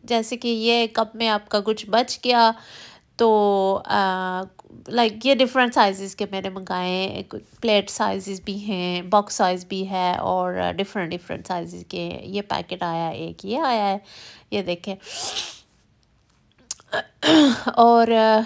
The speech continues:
इसके अलावा क्या मंगाया मैंने? अच्छा, एक स्पून आपने देखी थी, डिजिटल स्पून, वो काम ही नहीं कर रही थी, पता नहीं, I don't know, उसकी बैटरी ख़राब है। चेक करूँगी अब बाद में, अभी तक डाली नहीं है मैंने बैटरी। तो एक ये ट्रे मंगाई थी मैंने, अ, गोल्ड कलर की।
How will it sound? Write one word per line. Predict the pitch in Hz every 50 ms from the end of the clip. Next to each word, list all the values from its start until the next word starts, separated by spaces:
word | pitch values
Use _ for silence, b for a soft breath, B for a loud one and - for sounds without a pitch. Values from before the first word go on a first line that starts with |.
| - - -
इसके | - 233 - - - 285 285
अलावा | 277 269 262 247 240 226 226 226
क्या | 220 220 220 202
मंगाया | 196 202 196 208 190 190 196 190
मैंने? | 196 202 196 190 196 196
अच्छा, | 196 - - 220 208
एक | 196 196 196
स्पून | - - - - 233 226 233 233
आपने | 240 220 214 220 214 214
देखी | 196 196 185 190 - 262
थी, | 254 - 294 269
डिजिटल | 220 240 226 220 233 226 - 226 220
स्पून, | 220 - - 226 220 220
वो | 226 240 233
काम | 240 226 208 202 208 220
ही | 226
नहीं | 233 247
कर | 240 240 226 208
रही | 214 220 208 -
थी, | 214
पता | - 208 202 208
नहीं, | 196 196 196 196 B B B B B B B B B B B -
I |
don't | 208 214 208 202
know, | 196 190
उसकी | 185 - - 233
बैटरी | 202 208 190 175 - 196 208 220
ख़राब | 233 202 185 180 175 175 180 190
है। | 190 185
चेक | - 208 202 - -
करूँगी | 214 202 190 190 190 180 208 196
अब | 190 180 170
बाद | 185 175 170 175 180
में, | 180 180 180
अभी | 180 185 180 190
तक | 190 - 196 196 -
डाली | 190 190 180 180 180 180 190
नहीं | 196 190 190 185
है | 185 180
मैंने | 180 180 175 92
बैटरी। | 90 - 90 87 - - - - 92 85 B B B B B B B B B B B -
तो | - 247 233 - -
एक | 240 254 269 254 -
ये | 277 285 269
ट्रे | 277 247 240 233 240
मंगाई | 262 302 294 302 294 294 285
थी | 285 311 294
मैंने, | 277 277 269 247 254 262 262 B B B B B B B
अ, | B - 220 220 214 214 208 208 208
गोल्ड | 190 180 214 208 208 208 208
कलर | - 269 269 269 262 240 240
की। | - - 233 226